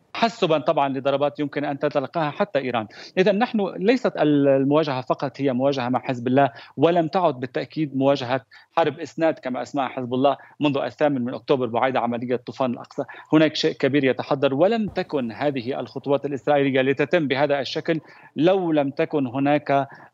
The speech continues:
إرادة أمريكية أيضًا بالذهاب بهذا الإطار، مهما قال الأمريكيون أنهم لم يكونوا على علم بهذه الضربات وبموعد تنفيذ هذه الضربات. نحن أمام تحول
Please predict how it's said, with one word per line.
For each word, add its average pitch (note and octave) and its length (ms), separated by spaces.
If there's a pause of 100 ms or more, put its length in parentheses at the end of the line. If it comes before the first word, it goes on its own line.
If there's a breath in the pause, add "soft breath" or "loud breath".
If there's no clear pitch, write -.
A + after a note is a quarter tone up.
إرادة D#3+ 340
أمريكية D#3+ 540
أيضًا D#3+ 200
بالذهاب A#2+ 420
بهذا A#2+ 260
الإطار، C3+ 340
مهما E3 260
قال D3 200
الأمريكيون C3+ 560
أنهم C#3 400 (240 loud breath)
لم D3 140
يكونوا C#3 300
على A#2+ 200
علم C3 220
بهذه A#2+ 680
الضربات B2 480
وبموعد A#2+ 500
تنفيذ A#2 380
هذه A2+ 220
الضربات. - 380
نحن C#3 160
أمام C#3+ 300 (260 loud breath)
تحول D3+ 640